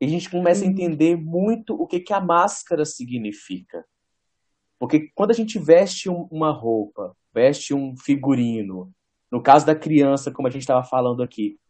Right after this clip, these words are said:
Speaker 1: uma fantasia, a partir daquele momento que a gente tá com aquela máscara, com aquele, aquele ac-, esse acessório, nós não somos mais o, a Bia, não somos mais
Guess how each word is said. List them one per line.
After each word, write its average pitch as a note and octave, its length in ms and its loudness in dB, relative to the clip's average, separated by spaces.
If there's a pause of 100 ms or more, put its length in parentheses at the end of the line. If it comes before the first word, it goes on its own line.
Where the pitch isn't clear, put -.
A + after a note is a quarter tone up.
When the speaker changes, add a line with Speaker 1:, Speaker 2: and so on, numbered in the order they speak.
Speaker 1:
uma B2+ 160 2
fantasia, D3 1120 0 (520)
a D3 120 6
partir D#3+ 340 2
daquele C4 380 2
momento E3 800 0
que - 80 -4
a B2 40 -2
gente C3+ 300 -8
tá A#2+ 300 0 (320)
com G3 220 4
aquela E3 380 2
máscara, A2+ 840 -2 (640)
com D3 220 0
aquele, C3 520 -2
aquele A2 640 -4
ac-, - 260 -6
esse B2+ 180 -4
acessório, C3 880 2 (920)
nós C#3+ 200 8
não F3+ 140 6
somos A3 540 4
mais C#3+ 640 0 (580)
o, B2+ 440 -2
a B2 100 8
Bia, C3 400 0
não C3 120 0
somos D#3 400 -2
mais C#3 480 -2